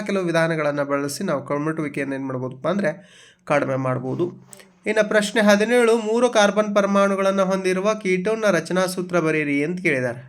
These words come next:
ಹಂಗಾರೆ ಮೂರು ಕಾರ್ಬನ್ನ ಹೊಂದಿರುವಂಥ ಕೀಟೋನ್ ಯಾವ್ದಪ್ಪ ಅಂದ್ರೆ ಪ್ರೊಫೆನೋನು, ಹೌದಾ? ಸಿ ತ್ರೀ ಎಚ್ ಸಿಕ್ಸ್ ಓ, ಹೌದಾ? ಸಿ ತ್ರೀ ಎಚ್ ಸಿಕ್ಸ್ ಓ ಅಂತ ಬರ್ತದ. ಹಂಗಾದ್ರೆ ನೋಡ್ರಿ ಇಲ್ಲಿ ಸಿ ತ್ರೀ ಎಚ್ ಸಿಕ್ಸ್ ಓ.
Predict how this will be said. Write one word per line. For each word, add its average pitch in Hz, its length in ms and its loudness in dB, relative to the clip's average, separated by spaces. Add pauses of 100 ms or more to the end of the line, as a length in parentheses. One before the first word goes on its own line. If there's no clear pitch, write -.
(140)
ಹಂಗಾರೆ 175 280 2
ಮೂರು 196 320 0
ಕಾರ್ಬನ್ನ 190 440 2
ಹೊಂದಿರುವಂಥ 175 520 0 (320)
ಕೀಟೋನ್ 170 340 0
ಯಾವ್ದಪ್ಪ 160 280 0
ಅಂದ್ರೆ 175 280 0
ಪ್ರೊಫೆನೋನು, 156 720 0 (460)
ಹೌದಾ? 165 420 -2 (140)
ಸಿ 160 160 2
ತ್ರೀ 170 160 2
ಎಚ್ 165 280 4
ಸಿಕ್ಸ್ - 560 -6 (1000)
ಓ, 175 160 0 (540)
ಹೌದಾ? 180 160 0
ಸಿ 143 260 -4
ತ್ರೀ 202 400 -10 (360)
ಎಚ್ 143 200 -6
ಸಿಕ್ಸ್ - 320 -10
ಓ 156 140 0
ಅಂತ 143 180 -4
ಬರ್ತದ. 135 360 -6
ಹಂಗಾದ್ರೆ 139 440 -4
ನೋಡ್ರಿ 127 280 -8
ಇಲ್ಲಿ 127 140 -18 (1600)
ಸಿ 135 200 -10
ತ್ರೀ 208 420 -8
ಎಚ್ 135 220 -10
ಸಿಕ್ಸ್ - 560 -8
ಓ. 156 180 -8